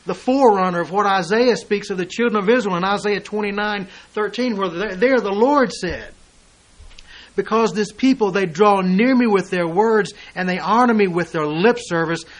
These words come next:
but they remove their hearts far from me, and their reverence for me consists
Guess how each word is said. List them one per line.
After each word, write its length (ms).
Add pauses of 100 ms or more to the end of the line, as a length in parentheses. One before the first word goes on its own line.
(120)
but 180
they 160
remove 760
their 200
hearts 600 (200)
far 500
from 480
me, 360 (240)
and 180
their 160
reverence 560
for 160
me 220
consists 640